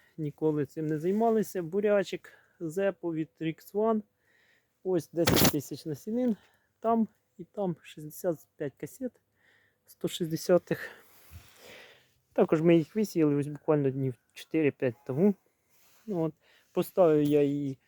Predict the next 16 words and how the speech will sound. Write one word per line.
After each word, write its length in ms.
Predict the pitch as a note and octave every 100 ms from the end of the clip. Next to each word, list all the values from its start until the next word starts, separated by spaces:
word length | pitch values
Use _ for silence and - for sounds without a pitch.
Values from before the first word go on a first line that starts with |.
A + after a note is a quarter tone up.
| _ _ _ _ _
у 480 | G#3 F#3 F3 E3 D3+ C#3 C3+ C#3+ D3
вуг-, 240 | D3+ E3+ C3+ -
по 100 | E3
углах 580 | D#3 C#3 D3+ C#3+ - - - _ _ _ _
теплиці, 520 | - D3 G#3 A#3 -
там, 220 | D#3+ D3+ C#3
де 120 | A#2+
саме 280 | - C#3+ B2+
холодніше. 680 | - D3 E3+ A3+ G#3+ A#3+ - _ _ _ _ _ -
І 180 | F#3 F#3
ви 220 | E3 F3
можете 420 | E3 D3+ C#3 -
бачити, 520 | E3+ A3 G#3 F#3 D#3+
що 180 | - D3
вже 260 | C#3 G3+ G3+
ось, 340 | E3 - -